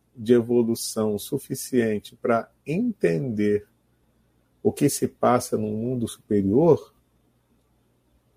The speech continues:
é, é como se eu olhasse pro sol, né? <laughs> Eu vou acabar ficando os-, ofuscado, eu vou acabar ficando meio cego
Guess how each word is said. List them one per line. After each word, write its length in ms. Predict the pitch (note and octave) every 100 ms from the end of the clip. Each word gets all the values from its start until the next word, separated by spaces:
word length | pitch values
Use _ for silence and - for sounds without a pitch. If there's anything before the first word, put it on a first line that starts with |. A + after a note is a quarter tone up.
| _
é, 800 | A#2+ A#2+ A#2 A2+ A2+ A2+ A2 - _ _ _ _ _ _
é 140 | C#3
como 360 | C#3 - C#3 C#3+
se 160 | -
eu 80 | D3+
olhasse 520 | D3 C3 B2 C#3 -
pro 180 | - D3+
sol, 540 | D#3 - - B2+ B2+ A#2+
né? 240 | C3+ B2 F#2 - _
<laughs> 280 | - - D3+ _ _ _ _ _ - - _ _ -
Eu 240 | C3 G#2+
vou 140 | A#2+
acabar 560 | A#2+ A#2 A#2 A2 A2 A#2+
ficando 400 | - _ C#3 C#3
os-, 180 | C#3 -
ofuscado, 760 | - F3 - D3 - _ A2 A2
eu 60 | G#2
vou 100 | A2+
acabar 400 | G#2 A2 A2 B2
ficando 540 | - _ _ B2+ B2
meio 240 | B2+ C3
cego 680 | C#3+ - - A#2+ A#2 G#2 G2